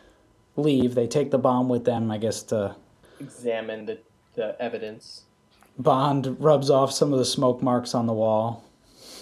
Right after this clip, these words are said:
Speaker 1: He's a, he's a
Speaker 2: So
Speaker 1: good tenant. And then he rings
Speaker 2: so
Speaker 1: up the
Speaker 2: the
Speaker 1: waiter and,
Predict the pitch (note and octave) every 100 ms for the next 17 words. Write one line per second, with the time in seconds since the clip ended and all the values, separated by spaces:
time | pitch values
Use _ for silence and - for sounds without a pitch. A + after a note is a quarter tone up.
0 | - - - C3 B2+ B2 C3 C3+ B2+ C3+
1 | - - B2+ A2+ - - - - _ _
2 | C#3+ D3+ D3 C#3 D#3 D3+ D#3 C3 C3+ C#3+
3 | C#3+ C3 A#2+ A#2+ - C3+ B2+ -